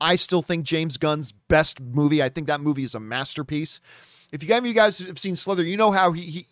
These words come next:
James Gunn just knows how to use violence in a really entertaining way. So we knew it was gonna be violent. So I'm excited to see everybody saying, "Man, this is gory and blood-soaked and ultra-violent and all that." I love hearing that.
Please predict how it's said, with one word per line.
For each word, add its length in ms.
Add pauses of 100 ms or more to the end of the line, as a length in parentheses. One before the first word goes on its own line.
(140)
James 320
Gunn 180
just 220
knows 220
how 120
to 60
use 300
violence 440
in 80
a 60
really 280
entertaining 500
way. 200 (680)
So 140
we 80
knew 60
it 40
was 100
gonna 100
be 80
violent. 340 (540)
So 260
I'm 140
excited 520
to 60
see 160
everybody 320
saying, 340
"Man, 300
this 240
is 220
gory 760
and 260
blood-soaked 840
and 240
ultra-violent 1000
and 80
all 80
that." 120 (220)
I 80
love 240
hearing 340
that. 220